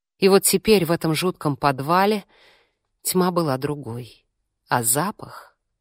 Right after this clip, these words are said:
тем же. В нем тревога сплеталась со страхом неизвестности.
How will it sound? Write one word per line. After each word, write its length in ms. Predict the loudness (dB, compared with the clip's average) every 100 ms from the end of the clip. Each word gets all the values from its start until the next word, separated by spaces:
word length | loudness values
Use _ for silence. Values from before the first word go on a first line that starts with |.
| _ _
тем 320 | -8 -8 -8
же. 200 | -12 -16 -20 _ _ _ _ _ _ _ _ _ -10
В 120 | 0
нем 260 | 0 0 -4
тревога 520 | -4 -4 -2 -2 -2
сплеталась 640 | -2 -4 -8 -6 -4 -2
со 160 | -2 -2
страхом 600 | -4 -4 -8 -6 -6 -4
неизвестности. 960 | -6 -6 -6 -8 -8 -8 -10 -8 -14